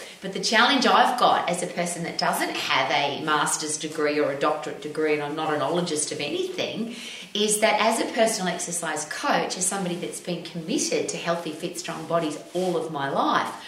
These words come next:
I've found it to be very confusing. 'Cause who do you believe?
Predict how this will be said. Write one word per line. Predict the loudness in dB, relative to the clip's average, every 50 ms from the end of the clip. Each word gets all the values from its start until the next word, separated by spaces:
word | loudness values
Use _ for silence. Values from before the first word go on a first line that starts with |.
| -14 -14 -16 -16 -16 -16 -4 2
I've | 4 4 4 4 4
found | 4 4 4 2
it | 0 -2
to | -4 -4
be | -2 -4
very | -4 0 6 8 8 8 8 6 2
confusing. | 0 -4 -6 -8 -8 -8 -6 -4 -4 -2 0 2 2 2 2 0 -4 -8 -14 -16 -18 -18 -18 -18 -16 -10
'Cause | -8 -6 -4
who | 2 4 4 4
do | 4 4
you | 2 0 0
believe? | 0 0 2 2 2 2 2 0 -2 -6 -10 -12